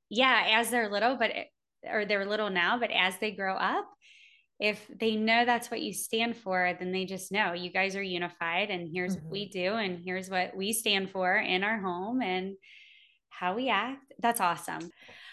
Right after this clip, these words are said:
Speaker 1: All right, Lori, why don't you share with us again where exactly people can connect with you, follow, hire you as a coach, and, um, the free resources you have for them that they can grab off your
Speaker 2: Yeah.
Speaker 1: website?
Speaker 2: Yeah,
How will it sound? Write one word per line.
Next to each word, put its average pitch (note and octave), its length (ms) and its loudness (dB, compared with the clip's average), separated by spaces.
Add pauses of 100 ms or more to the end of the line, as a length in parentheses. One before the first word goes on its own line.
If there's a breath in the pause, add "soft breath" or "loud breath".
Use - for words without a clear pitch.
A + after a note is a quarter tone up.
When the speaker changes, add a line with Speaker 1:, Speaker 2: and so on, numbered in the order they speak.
(320 loud breath)
Speaker 1:
All B3 140 10
right, B3 260 10
Lori, A#3+ 540 6
why A3+ 400 4
don't D4+ 220 2
you C4 500 4
share D4 240 0
with E4+ 160 0
us C#4+ 160 0
again B3+ 480 0
where A#3+ 400 2
exactly A#3+ 760 0
people C#4+ 280 -2
can A#3+ 260 -2
connect A#3 360 0
with C#4 140 -2
you, C4+ 200 0
follow, A#3 540 4
hire A3 280 -2
you A3+ 180 -2
as G#3+ 120 -6
a G#3 40 -10
coach, G3+ 500 -2 (120)
and, F#3+ 500 2 (240)
um, F#3+ 460 -4 (500)
the F#3+ 640 4 (320)
free A#3+ 220 0
resources F#3 720 -4
you F3+ 80 -10
have F3 180 -2
for F3+ 100 -6
them F3+ 200 -2
that F3+ 100 -4
they F3+ 100 -6
can F#3 160 -4
grab F3+ 220 -4
off E3+ 160 -4
your - 160 -8
Speaker 2:
Yeah. A#3 80 -4
Speaker 1:
website? - 420 -4 (800 loud breath)
Speaker 2:
Yeah, B3 280 8